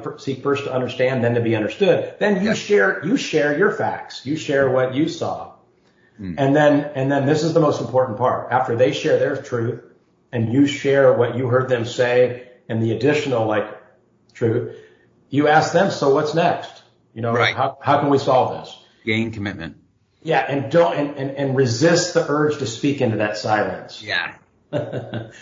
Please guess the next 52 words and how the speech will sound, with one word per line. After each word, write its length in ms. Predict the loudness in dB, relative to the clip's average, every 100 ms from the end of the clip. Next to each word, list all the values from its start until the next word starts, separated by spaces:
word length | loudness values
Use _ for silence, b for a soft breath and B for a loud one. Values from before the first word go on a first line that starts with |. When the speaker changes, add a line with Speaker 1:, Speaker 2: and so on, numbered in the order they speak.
| B -10
Speaker 2:
Yes. 360 | -8 -8 -6
Speaker 1:
If, 180 | -6 0
if 140 | 0 6
there 100 | 6
was 140 | 6
ever 320 | 6 6 4
a 40 | 2
chance, 420 | 0 2 2 0 -4
a 140 | -4 -2
time 280 | 0 0 2
for 160 | 0
a 40 | 2
pregnant 360 | 0 0 -2
pause, 460 | 2 2 2 -2 -4
it's 180 | -8 -2
right 260 | 0 0
there. 180 | -4 -6
Let 420 | -2 0 0 0
the 280 | -6 -6 -10
offending, 640 | -10 -4 -4 -4 -6 -8 -14 b b
the 80 | -12
person 380 | -2 -2 0 -2
that 140 | -4
did 200 | -2 -4
the 100 | -2
offending, 540 | -2 0 -2 -2 -6 -8 -12
come 220 | -4 0
up 160 | 0 -2
with 120 | -6
the 60 | -8
solution. 460 | -6 -6 -6 -10
Do 260 | -2 2 2
not 540 | 4 4 2 -2 -8 -16 -20 b b b
start 300 | -10 -4 -2
Speaker 2:
Mm-hmm. 80 | 0
Speaker 1:
filling 240 | 0 0
in 100 | -2
the 80 | -2
gaps 260 | -2 -4 -4
and 100 | -6
telling 220 | -4 -4
them 80 | -4
how 180 | -4 -4
we're 60 | -4
gonna 180 | -8
solve 340 | -4 0 0 -2
this. 240 | -10 -6
Let 220 | -6 -4
them 200 | -2 -2
Speaker 2:
Right. 120 | -2 -4
Speaker 1:
do 60 |
it. 80 | -8